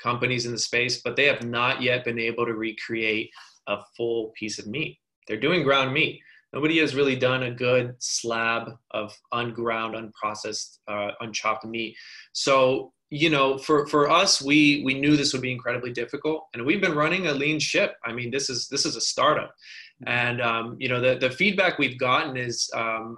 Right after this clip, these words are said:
Speaker 1: actually when you put it in a poke bowl, when you eat it in a sushi roll, people can't tell.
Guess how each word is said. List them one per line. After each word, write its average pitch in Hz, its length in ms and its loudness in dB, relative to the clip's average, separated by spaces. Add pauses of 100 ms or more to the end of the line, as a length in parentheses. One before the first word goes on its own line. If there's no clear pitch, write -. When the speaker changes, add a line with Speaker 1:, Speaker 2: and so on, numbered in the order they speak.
(140)
Speaker 1:
actually 139 300 2
when 127 160 0
you 123 180 -6
put 147 140 0
it 165 100 2
in 139 140 -2
a 120 160 -8
poke 127 200 -6 (120)
bowl, 104 300 -10
when 120 160 -8
you 120 80 -8
eat 131 180 0
it 147 120 2
in 143 80 -2
a 131 40 -4
sushi 127 460 -4
roll, 120 320 -4 (320)
people - 220 -2
can't 127 260 -4
tell. - 280 -8